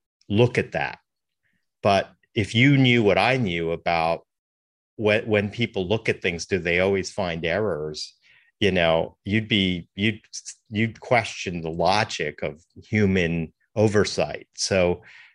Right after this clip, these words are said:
algorithms are actually quite good at it, and you can t-, tune them so that they can find things that humans can't. In derivatives, again, a very complex process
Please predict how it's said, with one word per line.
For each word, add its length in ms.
algorithms 640
are 100
actually 300
quite 340
good 220
at 220
it, 180
and 160
you 100
can 300
t-, 100
tune 340
them 200
so 200
that 200
they 120
can 140
find 320
things 240
that 120
humans 400
can't. 480
In 380
derivatives, 840
again, 360
a 140
very 240
complex 720
process 920